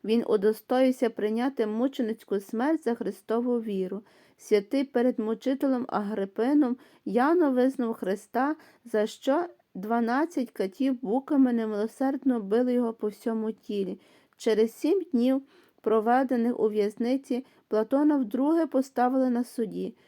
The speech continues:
Його поклали на розпечену решітку і розпеченими бляхами припікали йому боки.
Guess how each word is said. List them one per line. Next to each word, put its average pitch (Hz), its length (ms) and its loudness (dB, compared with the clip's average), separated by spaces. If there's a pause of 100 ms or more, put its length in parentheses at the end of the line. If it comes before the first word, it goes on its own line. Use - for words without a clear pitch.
(180)
Його 240 300 2
поклали 247 540 2
на 240 300 0
розпечену 233 880 -2
решітку 247 680 -2 (300)
і 226 160 2
розпеченими 247 800 0
бляхами 226 580 0
припікали 247 720 -2
йому 214 260 -2
боки. 196 500 -6